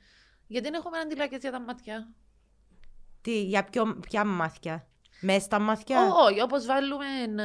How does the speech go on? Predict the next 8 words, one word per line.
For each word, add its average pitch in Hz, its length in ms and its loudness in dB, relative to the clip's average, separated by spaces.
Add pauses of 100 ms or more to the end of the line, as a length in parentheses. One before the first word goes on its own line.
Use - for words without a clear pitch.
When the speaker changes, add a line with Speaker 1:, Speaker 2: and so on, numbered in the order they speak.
(480)
Speaker 1:
ε, 175 40 -10
κρέμα 196 320 -6
ματιών, 226 500 -2
ας 359 100 2
Speaker 2:
Έχει, 240 160 0
Speaker 1:
πούμε. 196 80 2
Speaker 2:
νομίζω. 160 520 -4 (400)
Speaker 1:
Έχει; 294 480 -8